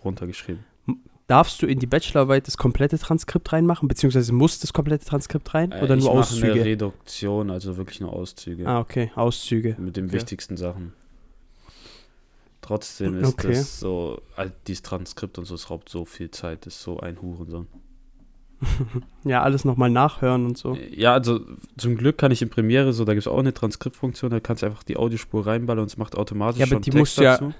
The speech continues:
Speaker 2: ab-, die musst du ja kontrollieren nochmal.
Speaker 1: Ja, und das ist halt auch übel zeitaufwendig. Weil klar, du, ist nicht so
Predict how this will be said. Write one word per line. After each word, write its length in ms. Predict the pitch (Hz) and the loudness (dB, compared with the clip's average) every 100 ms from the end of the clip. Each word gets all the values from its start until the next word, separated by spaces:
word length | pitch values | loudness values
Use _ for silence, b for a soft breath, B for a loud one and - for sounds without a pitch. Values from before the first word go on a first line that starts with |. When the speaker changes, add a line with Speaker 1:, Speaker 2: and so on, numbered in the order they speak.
| - | -10
Speaker 2:
ab-, 220 | - - | -10 -10
die 140 | - 131 | -4 4
musst 240 | 147 - | 6 6
du 40 | 131 | 4
ja 40 | |
kontrollieren 580 | 120 120 - 113 135 113 | 2 -6 -10 -10 -8 -10
nochmal. 360 | 104 - 107 104 | -12 -14 -10 -4
Speaker 1:
Ja, 160 | 95 - _ - | -4 -6 _ -14
und 260 | - - | -12 -10
das 160 | 90 - | -10 -10
ist 140 | 87 | -12
halt 200 | 85 82 | -12 -10
auch 200 | 87 85 - - | -8 -8 -10 -16
übel 320 | 101 95 87 | -10 -8 -8
zeitaufwendig. 800 | - 92 90 90 87 87 87 - | -6 -4 -4 -6 -8 -8 -12 -4
Weil 140 | 98 | -4
klar, 300 | - 123 147 | 0 4 4
du, 120 | 139 120 | 4 0
ist 220 | 107 - | -2 0
nicht 100 | 147 | 0
so 280 | 151 143 | 2 0